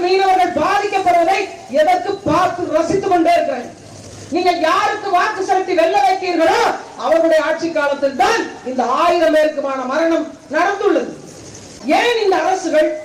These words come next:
கடலோரி மக்கள் மீது மட்டும் இவ்வளவு பெரிய சாபத்தை கொடுத்திருக்கிறது தெரியுமா? நமக்காக பேசுவதற்கு கூட இந்த மண்ணில் ஆட்கள் கிடையாது அறிவிச்சிருந்தவர்களே, நமக்கான அதிகாரம் இல்லை. நமக்காக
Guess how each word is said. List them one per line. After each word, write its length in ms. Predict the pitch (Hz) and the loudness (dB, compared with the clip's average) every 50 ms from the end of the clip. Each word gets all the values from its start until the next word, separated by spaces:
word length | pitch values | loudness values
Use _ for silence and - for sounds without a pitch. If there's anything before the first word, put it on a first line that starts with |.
| - - - - | -14 -18 -4 -2
கடலோரி 500 | 302 339 370 403 427 453 453 453 466 453 427 403 | 0 2 2 0 0 0 0 2 2 2 2 0
மக்கள் 320 | 403 403 - 381 370 359 | 0 0 0 0 2 2
மீது 180 | 370 370 359 330 359 | 2 2 2 2 2
மட்டும் 340 | 381 370 - 523 494 466 - - - - - 247 | 2 2 0 0 0 0 -2 -4 -8 -10 -8 -2
இவ்வளவு 240 | 262 302 311 311 311 | 0 2 2 4 4
பெரிய 140 | 277 277 254 262 - | 2 0 0 -2 -4
சாபத்தை 440 | 277 311 381 392 370 370 359 330 302 277 | -6 -4 -2 0 0 2 2 2 2 2
கொடுத்திருக்கிறது 520 | 277 269 262 277 254 254 240 240 233 226 | 0 0 0 -4 -4 -2 -2 -2 0 0
தெரியுமா? 300 | 226 240 247 277 311 330 285 - - - - - - - - - - - - | -2 0 0 2 2 2 0 -2 -6 -10 -14 -18 -18 -18 -18 -18 -14 -8 -4
நமக்காக 560 | 226 269 294 294 294 - 302 320 339 339 339 - - 294 | -2 -2 -2 -2 -4 -2 -2 0 0 0 0 0 0 0
பேசுவதற்கு 640 | 320 370 392 392 - - 359 339 330 320 311 311 294 - - 294 | 2 2 2 2 0 0 0 2 2 2 2 0 -2 -4 -4 -2
கூட 120 | 302 311 294 269 254 | 0 2 2 2 0
இந்த 120 | 254 254 247 247 | 0 -2 -2 -2
மண்ணில் 320 | 277 311 339 330 311 294 262 285 320 | 0 0 0 0 -2 -2 -2 0 0
ஆட்கள் 400 | 392 370 370 - 370 330 330 330 | 0 0 -2 -2 -2 -2 0 0
கிடையாது 340 | 330 349 339 359 339 320 311 294 | 0 2 2 2 2 2 2 2
அறிவிச்சிருந்தவர்களே, 800 | 277 294 294 269 - 285 277 277 269 269 262 240 262 294 320 339 339 - - - - - - - - | 0 -2 -4 -2 0 0 0 2 2 0 0 0 0 2 2 2 0 -2 -6 -10 -16 -18 -14 -8 -4
நமக்கான 360 | 311 349 359 - 370 359 359 349 330 339 359 | -2 -2 -2 0 0 0 0 0 0 0 2
அதிகாரம் 480 | 403 415 539 403 - 415 403 381 381 415 | 2 2 2 2 0 0 0 2 2 2
இல்லை. 240 | 427 466 480 466 466 349 - - - - - - - - - - - - - - - - 196 | 2 2 2 2 0 -2 -2 -4 -8 -14 -18 -20 -20 -18 -18 -18 -18 -18 -18 -18 -16 -12 -8
நமக்காக 480 | 220 240 240 247 285 311 330 320 330 | -6 -6 -4 -2 -2 -2 0 -2 0